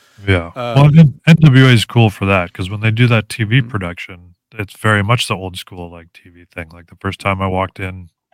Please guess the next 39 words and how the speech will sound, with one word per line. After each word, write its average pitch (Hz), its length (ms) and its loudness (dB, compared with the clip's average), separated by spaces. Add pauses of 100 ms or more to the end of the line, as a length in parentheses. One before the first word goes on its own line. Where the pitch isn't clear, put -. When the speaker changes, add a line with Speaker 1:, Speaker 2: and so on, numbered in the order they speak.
Speaker 1:
into 98 280 -8
their 92 120 -8
T 92 200 -14
V 104 160 -4
taping, 90 340 -10
I 98 60 -8
was 104 100 -4
like, 85 160 -10
"Holy 123 300 -2
shit, - 400 -4
like, 92 220 -10
this 110 260 -8
looks 104 500 -6 (100)
exactly 101 800 -6
how 87 460 -10 (520)
old 117 200 -4
school 113 260 -4
N 104 160 -8
W 98 320 -8
A 87 100 -12
looked." 80 360 -20 (520)
And 95 100 -20
then 92 100 -12
I've 101 100 -10
been 123 120 -10
to 135 40 -12
Speaker 2:
Mm-hmm. 151 60 -14
Speaker 1:
the 85 60 -16
pay-per-views, 92 540 -12
and 90 120 -20
I'm 90 80 -20
like, 87 220 -14
"This 90 200 -14
is 92 140 -14
exactly 87 500 -14
how 80 380 -20 (580)
new 135 160 4
wrestling 85 480 -4
looks." - 380 -20